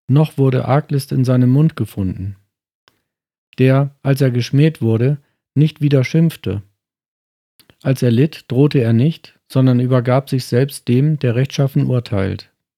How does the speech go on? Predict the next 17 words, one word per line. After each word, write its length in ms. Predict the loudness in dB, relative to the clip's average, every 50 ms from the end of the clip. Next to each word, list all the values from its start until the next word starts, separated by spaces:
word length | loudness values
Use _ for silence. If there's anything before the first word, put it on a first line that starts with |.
| _ _ _ _ _ _ _ _ _ _ _ _ _ _ _ _ _ _ _ _
Der 120 | 0 0 2
selbst 400 | 2 2 2 0 0 -6 -12 -2
unsere 380 | 2 4 4 4 4 2 0
Sünden 440 | 0 0 0 0 0 0 -2 -2 -2
in 140 | -2 -2 0
seinem 360 | 0 2 2 2 0 0 -2
eigenen 440 | -2 -2 -2 0 2 0 0 0 -2
Körper 520 | 0 0 0 0 0 0 -2 -2 -2 -2
an 120 | -2 0 0
den 200 | 2 2 2 2
Baum 260 | 2 2 2 0 -2
trug, 460 | -2 -6 -8 -8 -8 -8 -12 _ _ _ _ _ _ _
damit 380 | -4 -2 0 0 0 0 -2 -4
wir, 340 | -2 0 2 2 0 -2 -4 _ _ _ _
tot 240 | -2 0 0 0 0
für 160 | 0 -2 -2
Sünden, 560 | 0 2 2 0 0 0 0 -2 -2 -2 -4